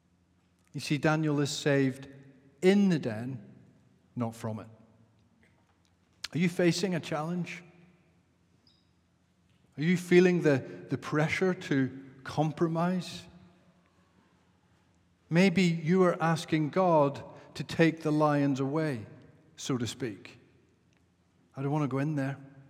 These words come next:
This is a tough situation. I, I, I don't want to face that challenge. Those, those lions look fierce."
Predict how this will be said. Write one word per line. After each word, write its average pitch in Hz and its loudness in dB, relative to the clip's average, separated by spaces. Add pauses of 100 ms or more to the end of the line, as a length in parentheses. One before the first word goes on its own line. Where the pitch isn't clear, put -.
(380)
This 131 -6
is 139 -4
a 135 0
tough 147 -2
situation. 147 0
I, 135 0 (280)
I, 139 -2
I 143 -2
don't 143 -2
want 151 -2
to - -6
face 160 -2
that 139 -2
challenge. 135 0
Those, 143 0 (220)
those 151 -2
lions 151 0 (160)
look 131 -2
fierce." - -8